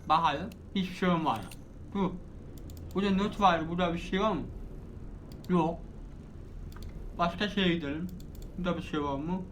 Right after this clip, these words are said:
Şey, burada bu not vardı ya. Bakalım burada, dur. He, bak, bak, bak.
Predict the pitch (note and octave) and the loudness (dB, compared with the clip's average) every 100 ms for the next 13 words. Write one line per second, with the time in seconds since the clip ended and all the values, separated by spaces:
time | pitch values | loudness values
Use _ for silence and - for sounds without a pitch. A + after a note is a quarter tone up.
0 | - - - - - - G3 F#3+ F#3+ E3+ | -10 -10 -10 -10 -10 -2 0 2 2 4
1 | F3 G3+ G3+ F3+ D#3 D3 C#3+ C#3+ C#3+ - | 2 4 4 4 4 2 2 2 0 -2
2 | - - - - - - - - - - | -10 -12 -12 -12 -12 -12 -14 -12 -12 -12
3 | - D#3+ F3 G#3+ G3 C#3 C3 B2+ C#3 C3 | -2 2 6 6 6 0 -4 -4 -4 -4
4 | - - - - - - - - - - | -12 -14 -14 -14 -14 -12 -10 -10 -12 -12
5 | - - - - - - - - - - | -14 -14 -14 -14 -14 -16 -16 -16 -16 -16
6 | - - - - A3 G3+ F#3 F#3 E3+ F3+ | -16 -16 -4 6 8 10 6 6 4 4